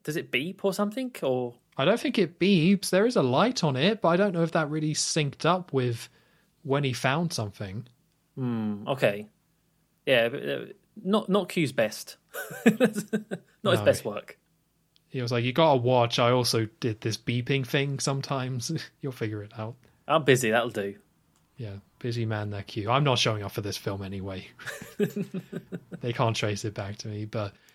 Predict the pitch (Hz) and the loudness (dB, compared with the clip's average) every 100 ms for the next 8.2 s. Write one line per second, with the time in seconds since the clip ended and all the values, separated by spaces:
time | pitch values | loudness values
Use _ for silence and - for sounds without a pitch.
0 | _ 165 208 254 240 175 - 156 143 120 | _ 2 2 2 4 2 4 2 4 2
1 | - 139 - 131 117 135 120 113 113 - | 2 0 2 2 2 4 2 2 -2 -6
2 | 117 110 113 127 127 120 113 120 113 107 | -6 -4 0 2 2 2 0 -2 -4 -2
3 | 110 101 107 101 104 104 107 107 104 110 | -4 -2 -6 -6 -6 -6 -4 -4 -4 -4
4 | 107 110 117 123 113 123 113 107 101 110 | -4 -4 -4 -4 -2 -2 -2 -4 -6 -6
5 | 104 104 107 107 131 117 123 120 127 131 | -6 -4 -4 -2 0 0 0 2 4 4
6 | 127 123 123 123 135 131 147 - 131 135 | 4 4 4 4 4 2 2 0 0 2
7 | 143 139 127 156 139 120 120 120 123 127 | 0 0 0 2 2 0 0 0 2 2
8 | 123 123 | 2 0